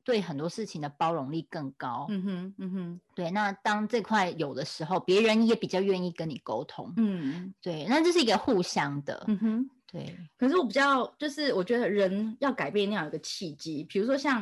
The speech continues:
Speaker 2: 刚刚我们讲到就是装扮这件事情。
Speaker 1: 嗯。
Speaker 2: 然后我一直以来，就是自从当了妈之后啦，其实就是越来越懒惰嘛。你就以前少女的时候或年轻的时候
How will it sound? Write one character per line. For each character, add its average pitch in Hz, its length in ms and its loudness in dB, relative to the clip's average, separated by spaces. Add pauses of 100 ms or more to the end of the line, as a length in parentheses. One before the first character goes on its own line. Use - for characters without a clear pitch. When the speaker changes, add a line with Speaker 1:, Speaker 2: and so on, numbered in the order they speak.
Speaker 2:
刚 226 140 0
刚 226 60 0
我 170 60 -4
们 151 100 -6
讲 147 160 -8
到 170 160 -2
就 170 100 -12
是 170 140 -4
装 165 340 -4
扮 175 220 -2
这 151 100 -4
件 143 240 -6
事 - 200 -10
情。 - 200 -14 (120)
Speaker 1:
嗯。 165 200 -6 (140)
Speaker 2:
然 220 100 -2
后 285 200 0
我 180 320 0
一 285 120 -2
直 190 300 -4
以 127 140 -6
来， 95 180 -6
就 233 100 0
是 277 120 2
自 269 180 -8
从 180 220 -2
当 180 160 0
了 165 80 -2
妈 156 260 -2
之 156 240 -10
后 156 300 -8
啦， - 200 -8
其 - 140 0
实 190 60 4
就 233 120 -2
是 220 120 4
越 226 140 2
来 175 40 2
越 185 120 2
懒 143 360 -4
惰 123 180 -2
嘛。 160 160 -6
你 190 80 -2
就 277 60 2 (140)
以 208 80 -4
前 220 180 -2
少 233 240 0
女 185 160 0
的 160 100 -2
时 175 200 -6
候 226 60 2
或 254 100 4
年 202 240 2
轻 208 200 -4
的 175 80 0
时 180 120 -2
候 180 100 2